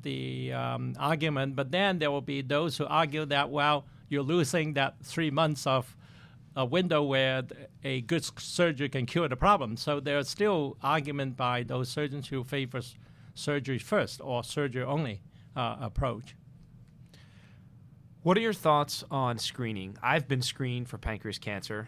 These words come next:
Speaker 2: in full disclosure, uh, several times, uh, with
Speaker 1: Good
Speaker 2: my
Speaker 1: for
Speaker 2: family
Speaker 1: you.
Speaker 2: history.
Speaker 1: Okay.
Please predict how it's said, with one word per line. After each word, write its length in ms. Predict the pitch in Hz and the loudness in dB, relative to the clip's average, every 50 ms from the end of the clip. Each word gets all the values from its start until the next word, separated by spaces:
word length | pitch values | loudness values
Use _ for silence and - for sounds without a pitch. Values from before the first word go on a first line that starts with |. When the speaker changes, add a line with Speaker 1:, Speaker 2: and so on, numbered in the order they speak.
| - - - | -12 -14 -12
Speaker 2:
in 100 | 117 104 | -12 -12
full 220 | - - 117 107 | -8 -8 -8 -6
disclosure, 720 | 104 107 - - - 107 98 98 95 95 104 110 113 123 120 - - - | -6 -6 -8 -8 -6 -4 -4 -4 -4 -6 -6 -8 -8 -10 -12 -16 -14 -10
uh, 200 | 117 104 101 95 | -8 -8 -6 -6
several 360 | - - - 123 110 104 92 | -6 -4 -2 -2 -2 -4 -6
times, 560 | - - 98 92 90 92 110 127 127 - - - - - - - - - - | -6 -6 -6 -4 -4 -6 -8 -10 -10 -12 -16 -18 -20 -20 -20 -20 -18 -10 -6
uh, 140 | 104 95 | -4 -4
with 100 | 95 92 | -4 -2
Speaker 1:
Good 100 | - 147 | -2 -2
Speaker 2:
my 60 | 139 - | -2 0
Speaker 1:
for 80 | - 127 | 0 0
Speaker 2:
family 260 | 113 110 - - 107 | 0 0 0 0 -2
Speaker 1:
you. 40 | 101 | -2
Speaker 2:
history. 380 | 113 113 - - 123 120 123 139 | -4 -4 -4 -4 -4 -4 -4 -6
Speaker 1:
Okay. 380 | 113 113 - 127 120 131 202 | -6 -4 -4 -4 -4 -4 -6